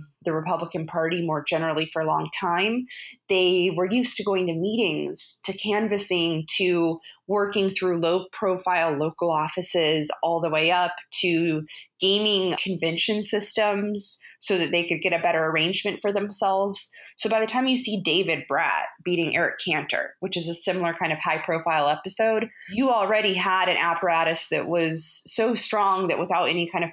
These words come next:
fundraising or elite support, the seven Tea Party groups in Virginia seventh had organized this massive get out the vote effort for David Brat.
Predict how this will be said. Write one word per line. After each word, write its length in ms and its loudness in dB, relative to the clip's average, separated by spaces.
fundraising 480 0
or 140 0
elite 260 0
support, 560 0
the 60 0
seven 420 2
Tea 220 -2
Party 320 -2
groups 420 0
in 140 -2
Virginia 380 -2
seventh 480 2
had 160 -2
organized 540 -2
this 180 -2
massive 600 0
get 80 0
out 180 0
the 80 -6
vote 180 0
effort 420 0
for 720 2
David 340 0
Brat. 240 0